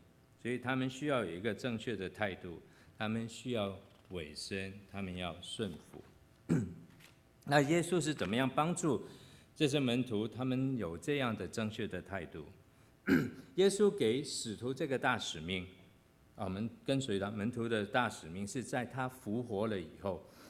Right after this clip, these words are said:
向他们显现的时候给他们的。那当这些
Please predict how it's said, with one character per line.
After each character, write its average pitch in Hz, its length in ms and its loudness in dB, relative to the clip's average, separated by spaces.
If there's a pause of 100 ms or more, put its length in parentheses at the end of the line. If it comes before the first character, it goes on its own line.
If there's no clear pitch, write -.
(160)
向 135 240 2
他 139 200 0
们 135 120 0
显 82 320 -8
现 127 280 0
的 87 120 -2
时 - 160 -12
候 95 140 -4
给 - 240 -12
他 85 160 -8
们 78 140 -10
的。 80 60 -14 (920)
那 143 140 4
当 180 280 4
这 185 120 2
些 170 240 0